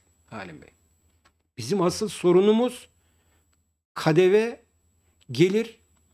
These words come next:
tahakkuk gelir çelişkisi. Bizim bu sorunumuzun, bizim bu sorunumuzun çözülmesi gerekiyor. Bu sorunumuz çözüldükten sonra da bize düşen görevler var.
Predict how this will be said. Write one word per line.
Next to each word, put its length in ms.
tahakkuk 480
gelir 240
çelişkisi. 720
Bizim 320
bu 100
sorunumuzun, 720
bizim 280
bu 80
sorunumuzun 640
çözülmesi 680
gerekiyor. 640
Bu 80
sorunumuz 500
çözüldükten 720
sonra 300
da 200
bize 280
düşen 380
görevler 540
var. 280